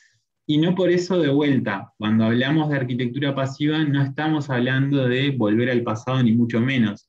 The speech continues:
Este edificio es el que estábamos viendo en el esquema, que en realidad tiene una imagen totalmente contemporánea,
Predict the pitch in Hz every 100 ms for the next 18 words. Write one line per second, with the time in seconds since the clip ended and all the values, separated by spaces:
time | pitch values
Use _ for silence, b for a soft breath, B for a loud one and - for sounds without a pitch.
0 | _ 147 - 147 127 117 139 139 156 160
1 | 165 110 113 110 - 123 117 107 127 127
2 | 113 104 107 - 151 139 143 165 160 104
3 | 110 120 123 127 120 117 123 127 120 113
4 | 113 123 139 139 139 139 131 123 123 120
5 | 127 135 131 135 156